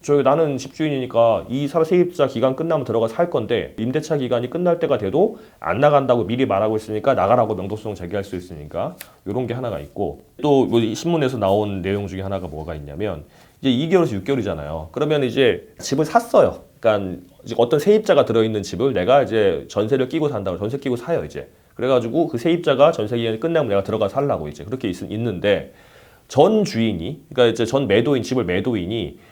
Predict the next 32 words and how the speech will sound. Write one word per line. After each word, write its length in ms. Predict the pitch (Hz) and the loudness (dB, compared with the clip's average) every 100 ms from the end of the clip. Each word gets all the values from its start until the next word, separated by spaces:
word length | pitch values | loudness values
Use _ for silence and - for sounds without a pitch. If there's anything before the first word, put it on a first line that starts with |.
| _ - | _ -10
이 260 | 131 160 131 | -4 0 0
임대차 420 | 131 170 170 170 | 2 2 2 2
기간이 260 | 143 135 | 2 0
끝나기 520 | 135 180 170 147 107 117 | 0 0 2 0 -2 0
이 60 | |
개월에서 300 | 143 139 113 | 2 2 0
육 120 | 92 | -4
개월 160 | 131 120 | 0 0
사이에 560 | 117 147 92 113 80 - - _ | 0 -2 0 0 -2 -6 -20 _
세입자로부터 760 | - 190 190 185 143 110 135 | -2 0 2 2 2 2 0
계약갱신 500 | - 113 135 135 131 | 4 4 6 2 0
청구를 380 | - 180 160 135 | -2 0 0 -2
받았다고 440 | 98 113 - 98 | -2 0 2 2
한다면 580 | 107 143 73 92 90 69 - _ _ _ - | 0 -4 -4 -2 -4 -6 -20 _ _ _ -10
제가 600 | - 131 139 92 131 - _ _ | 2 4 6 4 2 -6 _ _
그 160 | - 156 | -2 -2
집을 480 | 127 120 180 190 - _ _ _ | 0 2 2 0 -8 _ _ _
샀다고 600 | - - 220 - 185 131 | -4 -2 2 4 4 4
하더라도, 560 | 113 95 82 120 76 - | 0 -2 0 -2 -2 -6
샀다고 400 | - - 156 123 | -4 2 4 2
하더라도 540 | 101 98 92 180 220 - - | 2 0 0 0 -2 -10 -8
그 100 | 101 | -4
임대차 480 | 117 151 156 135 | 0 0 2 2
계약에 260 | 110 107 107 | 2 0 2
대한 140 | 110 | 0
권리금을 380 | 98 107 135 127 | 0 0 2 0
다 80 | 101 | -4
승계하기 500 | - 180 170 120 87 | -6 -2 0 0 -2
때문에 320 | 90 90 110 | -6 -4 -4
계약갱신 480 | - 123 - 123 117 | 0 0 0 -6 -6
해줘야 260 | 180 208 139 | -2 0 0
됩니다. 360 | 73 65 64 | -4 -12 -16